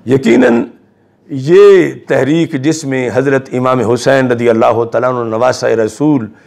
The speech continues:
صلی اللہ علیہ وسلم یزید کے خلاف لڑتے ہوئے شہید ہوئے، تو اسی کے پس منظر میں، یعنی بعد میں جا کر نواسہ صدیق اکبر رضی اللہ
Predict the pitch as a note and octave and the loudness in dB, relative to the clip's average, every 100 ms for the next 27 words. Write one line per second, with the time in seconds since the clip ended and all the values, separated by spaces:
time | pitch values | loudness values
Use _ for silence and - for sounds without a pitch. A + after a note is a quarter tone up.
0 | _ _ - - D3 B2+ B2 A2 - C3 | _ _ -4 -2 0 0 -2 -4 -4 -6
1 | B2+ A2+ A2+ A2 C3 B2 A2+ A#2 A2+ - | -6 -6 -6 -4 -4 -4 -4 -4 -2 2
2 | A#2+ A#2 - - _ _ _ - G#2+ C3 | 2 2 -2 -20 _ _ _ -12 -4 -2
3 | C3 - C#3 A#2 A#2+ B2 A#2 - A2+ G#2 | -2 -2 -2 -2 -2 -4 -4 -6 -8 -4
4 | C#3 C#3+ A#2 A2 A#2 A2+ A#2 - - - | -2 -2 -4 -4 0 0 -2 -8 -20 -20
5 | - - - E4 - - C4+ - C4+ B3 | -20 -16 -4 -4 -2 0 2 4 2 2
6 | A#3 G#3+ - F#3 F#3 F3 E3 - - - | 0 -4 0 2 4 4 2 -2 -6 -2
7 | F3 - D3+ D3 C#3 C#3+ C3 B2 A2 G#2 | -2 -2 -4 -4 0 -2 -2 -4 -6 -6
8 | B2+ C3 B2+ G#2+ - _ _ A2 A#2+ G3 | -4 -4 -6 -10 -16 _ _ -6 2 4
9 | G#3+ F#3+ F3 D3 C3+ B2 A#2 B2 G2+ - | 4 2 -2 -2 -2 -2 -2 -4 -4 -12
10 | _ _ _ _ B2 C3 C#3 C3+ B2+ B2 | _ _ _ _ -2 2 2 0 -2 -4
11 | - A#2+ A#2 B2+ C3+ A#2+ E3+ D#3 C#3 A#2+ | -8 -8 -6 -6 -6 -6 -4 -2 -2 -4
12 | B2 A#2+ A2+ A#2+ A#2 | -4 -4 -2 -2 -4